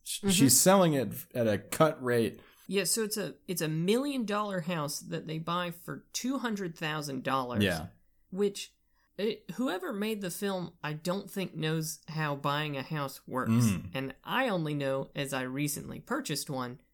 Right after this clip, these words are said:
Speaker 2: that's not how you buy a house.
Speaker 1: Hmm. Yeah, what do you, what do you, I, I myself am a, a renter, probably until I'm dead. Do you wanna sort of dig into that?
Speaker 2: So, so the house is,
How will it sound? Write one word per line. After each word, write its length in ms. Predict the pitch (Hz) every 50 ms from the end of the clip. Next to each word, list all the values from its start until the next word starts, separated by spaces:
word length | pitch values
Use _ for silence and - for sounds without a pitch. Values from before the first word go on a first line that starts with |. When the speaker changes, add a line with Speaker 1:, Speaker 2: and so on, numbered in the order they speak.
| _ _ _
Speaker 2:
that's 300 | - - 359 403 - -
not 240 | 226 196 185 175 156
how 140 | 180 170
you 180 | 165 165 160 151
buy 280 | 147 151 151 156 151 139
a 80 | 123 -
house. 360 | - - - 226 254 - - -
Speaker 1:
Hmm. 240 | 226 269 233 113 92 85 - - - _ _
Yeah, 180 | - 151 190 165
what 140 | 123 135 143
do 60 | 147
you, 140 | 147 143 139
what 120 | 143 147
do 60 | 151
you, 340 | 147 143 139 135 123 123 117 -
I, 440 | 135 139 147 147 - - 131 135 147
I 40 | 147
myself 540 | 143 143 131 - - 147 139 139 131 - -
am 140 | 123 117 110
a, 280 | 107 107 104 101 90 - -
a 120 | 104 101
renter, 480 | 98 104 117 127 127 113 123 120 123 123
probably 640 | 120 120 - 117 120 139 139 131 110 107 104 98
until 260 | 95 92 98 95 87
I'm 140 | 87 87 87
dead. 300 | 87 90 87 92 113 113
Do 60 | 107 98
you 100 | 98 95
wanna 340 | 92 95 95 92 90 92
sort 240 | 90 - - 101 95
of 220 | 95 87 85 - - - - _ _ -
dig 200 | 104 107 110 104
into 140 | 107 104 101
that? 280 | 95 98 104 - - - - - - - _ -
Speaker 2:
So, 360 | - - 233 226 220 202 -
so 220 | - - - 214
the 100 | 202 202
house 280 | 190 - 240 302 294 285
is, 140 | 240 196